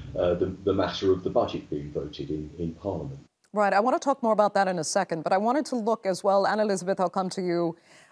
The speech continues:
Speaker 2: uh, about the state of, you know, solidarity between the trade unions themselves. I mean, as for the C G T,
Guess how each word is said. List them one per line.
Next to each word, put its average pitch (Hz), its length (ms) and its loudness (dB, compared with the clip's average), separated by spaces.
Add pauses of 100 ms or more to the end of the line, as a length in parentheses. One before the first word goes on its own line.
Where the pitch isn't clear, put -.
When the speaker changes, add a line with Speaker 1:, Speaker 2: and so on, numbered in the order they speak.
(100)
Speaker 2:
uh, 220 260 8
about 233 580 6
the 269 120 2
state - 800 0
of, 240 380 4
you 240 80 0
know, 226 100 2
solidarity 220 960 4 (140)
between 214 880 0 (120)
the 180 180 -4
trade 226 320 2
unions 233 360 2
themselves. - 800 0
I 208 100 2
mean, 233 220 0
as 220 160 4
for 302 100 -2
the 220 80 0
C 254 200 0
G 220 180 -2
T, 214 520 -2